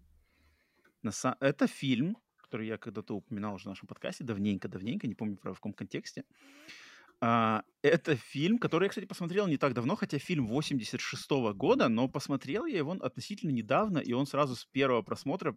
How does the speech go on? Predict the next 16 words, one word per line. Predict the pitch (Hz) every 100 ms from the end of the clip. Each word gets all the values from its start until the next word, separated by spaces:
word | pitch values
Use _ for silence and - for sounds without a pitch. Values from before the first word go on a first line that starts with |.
| -
супер | - - 151 123
меня | 107 113
покорил. | 110 104 113 123 185 - _ _ _ _ _ _ _ - - - - _ -
И | 139 -
он | 127 180 170
будет | 117 147 139 107
буквально | 104 110 117 135 131 113 104 101 - _ _
в | - -
следующем | - 123 123 - 107
месяце | 98 127 190 180 -
впервые | - - - 135 110 117 180 175 113
выпущен | 104 139 151 - - 117 110 _ _ - _ -
на, | 113 110 127 135 131 117
значит, | 117 110 98
Blu-ray | 95 120 123 135 117
носителях | 104 - 175 202 107 -